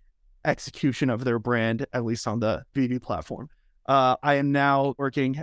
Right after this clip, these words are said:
at McFarlane Toys. I get to take that even further. I'm all, I'm still doing that, all that content development, working with all our licensors, understanding their needs, and working with our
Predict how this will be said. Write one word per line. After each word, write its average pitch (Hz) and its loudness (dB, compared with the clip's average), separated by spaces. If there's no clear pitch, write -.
at 127 0
McFarlane 127 0
Toys. 151 0
I 143 0
get 139 -2
to 185 -10
take 131 -2
that 127 0
even 123 -2
further. 120 -4
I'm 131 -2
all, 143 0
I'm 156 2
still 202 2
doing 170 0
that, 127 2
all 139 2
that 135 2
content 143 -4
development, 123 -2
working 143 -4
with 135 -4
all 127 2
our 120 0
licensors, 131 -2
understanding 139 0
their 127 0
needs, 135 -2
and 143 0
working 139 -2
with 131 -4
our 135 2